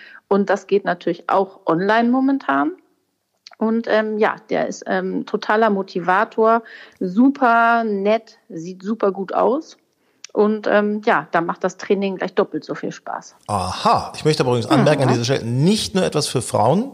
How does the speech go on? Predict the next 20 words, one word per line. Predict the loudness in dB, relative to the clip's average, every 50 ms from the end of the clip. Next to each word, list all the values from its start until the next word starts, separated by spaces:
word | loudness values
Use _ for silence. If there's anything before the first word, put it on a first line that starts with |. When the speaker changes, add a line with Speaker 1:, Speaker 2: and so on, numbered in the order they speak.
| -8 -4
Speaker 2:
dieser | 0 2 2
Andreas | 2 0 0 -2 -2 -4 -4
Iken, | -6 -6 -4 -2 0
sondern | 2 2 2 0 0
auch | 0 0 0
ein | -2 -2
guter | -2 -2 -2 0
Personal | 2 0 0 0 0 -2 -2
Trainer | -2 -2 -2 -2 -2 -2
für | -2 0 0 0 0 -2 -6 -10 -4 -2
alle, | -2 -2 -2 -4 -8 -12 -18 -20 _ _ _ _ _ -10
die | -8 -2
Lust | 0 0 0 0 0 2 2
auf | 4 4
Golf | 4 4 4 2
Speaker 1:
Defin-, | 2 2
Speaker 2:
haben | 2 0 0 0
Speaker 1:
ja, | 0 0 0
Speaker 2:
und | 0 0
Speaker 1:
definitiv. | -2 -2 -4 -4 -4 -4 -4